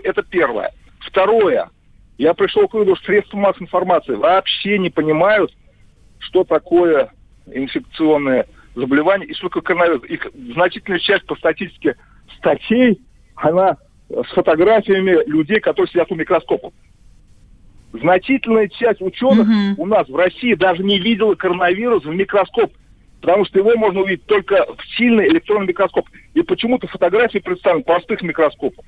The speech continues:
Speaker 1: Вот. Поэтому я пришел к выводу, что у нас сейчас мы вышли на этап, когда просто пользуемся китайской научной парадигмой, а, связанной с разработкой коронавируса. Они ее закинули в мир,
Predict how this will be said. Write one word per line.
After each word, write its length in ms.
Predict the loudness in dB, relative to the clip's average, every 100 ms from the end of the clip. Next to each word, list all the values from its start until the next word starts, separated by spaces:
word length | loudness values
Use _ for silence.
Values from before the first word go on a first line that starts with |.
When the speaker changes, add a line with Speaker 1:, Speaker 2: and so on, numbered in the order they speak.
| _ _ -20 -16
Speaker 1:
Вот. 300 | -2 0 0 _ _ _ -4
Поэтому 580 | 0 0 0 2 2 0 _
я 240 | -2 0 0
пришел 380 | -2 0 0
к 80 | 0
выводу, 340 | 0 0 2 0
что 220 | 0 -2
у 200 | 0 0
нас 280 | 2 2 0 -6 _ _ -12
сейчас 420 | -8 0 2 2 -4 _ _ -18
мы 540 | -18 -18 -12 -2 0
вышли 240 | 0 -2 -2
на 100 | -4
этап, 240 | -2 -4
когда 240 | -2 -2 0
просто 420 | 0 0 0 -4
пользуемся 920 | -4 -2 0 0 0 -2 -2 0 0 -2 -18 -20 -6
китайской 640 | -4 0 2 4 2 0
научной 460 | 2 2 2 0 -2
парадигмой, 880 | 0 2 2 0 -4 -4 -2 -2 -4 _ -20 _ _ _
а, 260 | 0 2 2
связанной 360 | 2 0 0 -2
с 60 |
разработкой 600 | 0 2 4 2 0 -4
коронавируса. 420 | -4 0 2 2 0
Они 200 | 2 2
ее 160 | 0
закинули 480 | -2 -4 -2 -2 -2
в 60 | 0
мир, 260 | 0 0